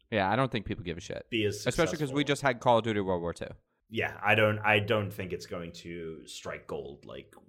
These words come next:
Speaker 2: One did. I would honestly just have improved upon One for another year.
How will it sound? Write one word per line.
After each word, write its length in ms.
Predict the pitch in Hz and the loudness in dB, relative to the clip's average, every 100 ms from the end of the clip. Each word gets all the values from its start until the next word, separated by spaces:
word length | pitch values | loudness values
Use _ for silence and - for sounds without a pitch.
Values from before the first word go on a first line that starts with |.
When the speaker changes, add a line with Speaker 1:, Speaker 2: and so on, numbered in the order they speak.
| - | -18
Speaker 2:
One 220 | - 62 60 | -14 -14 -16
did. 220 | 50 - _ _ - _ | -18 -20 _ _ -20 _
I 80 | 127 | 2
would 140 | 156 | 4
honestly 440 | 147 143 147 - 143 | 4 2 -2 -4 -4
just 340 | 117 123 - - | -4 -8 -10 -10
have 280 | 113 110 104 | -4 -4 -4
improved 460 | 110 107 - 104 107 | -8 -8 -6 -6 -6
upon 340 | 101 101 95 | -6 -6 -4
One 320 | 82 104 82 78 _ _ | -4 -6 -6 -14 _ _
for 100 | - | -10
another 240 | 92 90 80 | -6 -6 -6
year. 320 | 80 71 71 | -8 -8 -10